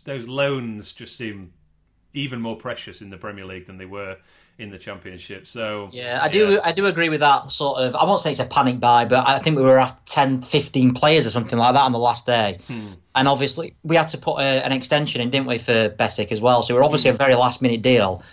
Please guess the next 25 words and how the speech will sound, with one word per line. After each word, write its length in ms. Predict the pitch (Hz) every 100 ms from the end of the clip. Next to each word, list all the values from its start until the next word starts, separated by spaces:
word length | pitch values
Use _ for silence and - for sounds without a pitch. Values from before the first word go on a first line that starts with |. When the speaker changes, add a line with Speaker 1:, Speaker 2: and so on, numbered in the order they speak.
| _ _ _
Speaker 2:
And 120 | 135 135
I 20 |
do 200 | 185 175
get 160 | 165
the 60 | 131
feeling 460 | - 151 143 131 123
it 80 |
was 180 | 123 113
like, 380 | 117 117 110 107 _ _ _ _ _ _ -
n-, 160 | 180
not 340 | 202 214 220 135
the 120 | 143
only 240 | 143 131
one 200 | 127 127
left 380 | 123 131 107 -
as 120 | 107
such, 340 | - 104 107 -
but, 140 | 123
you 100 | 123
know, 180 | 110 104
one 240 | 101 123
of 80 | 113
the 80 | 110
ones 320 | 107 110 107
that 300 | 104 107 -